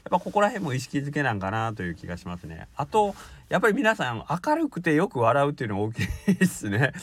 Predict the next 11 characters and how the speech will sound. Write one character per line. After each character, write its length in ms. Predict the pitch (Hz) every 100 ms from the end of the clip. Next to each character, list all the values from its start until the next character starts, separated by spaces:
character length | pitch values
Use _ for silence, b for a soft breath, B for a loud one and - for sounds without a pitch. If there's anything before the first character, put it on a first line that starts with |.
| B
<laughs> 180 | B 160
は 200 | 110 104
い。 100 | - -
あ 200 | 104 104
の 1300 | 107 101 98 95 92 95 95 92 92 90 90 87 - - -
ー、 140 | -
な 120 | 131 160
ん 40 |
か、 220 | 110 - b b _
う 40 | 101
ん。 360 | 104 92 87